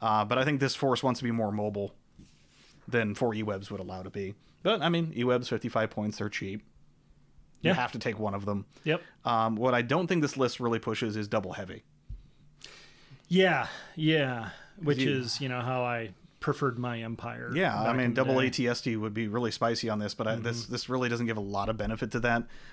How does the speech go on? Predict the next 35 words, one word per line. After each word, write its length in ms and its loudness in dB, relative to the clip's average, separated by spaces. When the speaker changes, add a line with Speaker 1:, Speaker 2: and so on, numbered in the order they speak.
Speaker 1:
It's 100 -12
the 60 -4
fact 200 0
that 100 -4
you're 100 2
forced 300 2
to 80 2
take 180 0
a 60 2
support 380 0
too 220 2
really 260 2
eats 240 -4
up 120 -2
points. 540 -4
Speaker 2:
Yeah. 200 -6
Speaker 1:
And 140 2
you 80 -4
can't 180 0
use 140 2
Field 200 4
Commander, 400 6
so 140 0
you 100 2
can't 260 2
use 140 0
the 80 -2
benefit 320 2
of 120 0
Weiss. 580 0
Speaker 2:
Uh, 300 -2
what 320 2
if 180 0
you 120 2
did 360 2